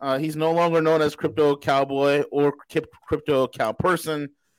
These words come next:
He is, uh, Algo Cow Person slash Algo Cowboy, because Algo, how the Al goes, that's how he goes. And, uh, you know, it just has a,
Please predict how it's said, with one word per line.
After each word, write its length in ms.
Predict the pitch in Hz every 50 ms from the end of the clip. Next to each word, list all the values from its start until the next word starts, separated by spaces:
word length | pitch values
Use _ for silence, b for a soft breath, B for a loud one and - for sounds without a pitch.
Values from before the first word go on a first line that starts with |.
| _ _ _
He 180 | - 196 226 240
is, 280 | 240 240 226 196 180 175
uh, 240 | 190 185 180 175 - -
Algo 440 | 170 202 220 226 233 214 208 196 185
Cow 200 | - 180 165 175
Person 460 | 165 165 170 165 156 - - 160 151
slash 560 | 147 - - 147 139 139 135 135 139 - - - - -
Algo 560 | 135 143 143 143 139 135 139 135 131 127 -
Cowboy, 680 | - 143 135 139 135 127 123 123 123 120 120 117 110 - _ _ _ _ _ _ _ _ _ _ _
because 500 | - 123 120 143 131 127 123 120 113 113 113 - -
Algo, 840 | - 147 156 156 160 160 143 151 147 147 143 139 139 135 131 131 117
how 160 | 127 139 131
the 120 | 117 117 -
Al 220 | 127 143 143 135
goes, 560 | 117 113 104 98 98 98 101 101 92 - - -
that's 240 | - 110 107 104 -
how 160 | - 120 107
he 180 | 107 120 123 117
goes. 500 | 98 101 90 78 73 71 82 - - - _ _ _
And, 400 | 101 95 92 90 87 87 85 90
uh, 320 | 90 90 82 82 87 85 80 _ _ -
you 120 | 117 113
know, 240 | 98 90 85 87 92
it 260 | 85 73 62 87 -
just 240 | - 101 - - _
has 300 | - 107 98 98 98 95
a, 260 | 95 95 95 92 92